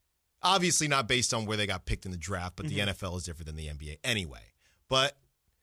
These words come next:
Speaker 1: De'Aaron is dealing with the small market thing. Is it crazy to say that Brock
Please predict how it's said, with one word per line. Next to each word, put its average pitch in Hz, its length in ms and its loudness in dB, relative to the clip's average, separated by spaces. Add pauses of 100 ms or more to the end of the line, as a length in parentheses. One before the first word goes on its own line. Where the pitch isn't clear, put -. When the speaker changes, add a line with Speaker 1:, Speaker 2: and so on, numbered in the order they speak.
(240)
Speaker 1:
De'Aaron 131 340 6
is 110 120 0
dealing 113 260 0
with 104 80 -6
the 104 80 -6
small 104 300 0
market 110 480 -2
thing. 87 400 -8 (640)
Is 170 140 4
it 185 100 4
crazy 277 320 2
to 262 100 0
say 175 300 4
that 160 240 2
Brock 117 400 2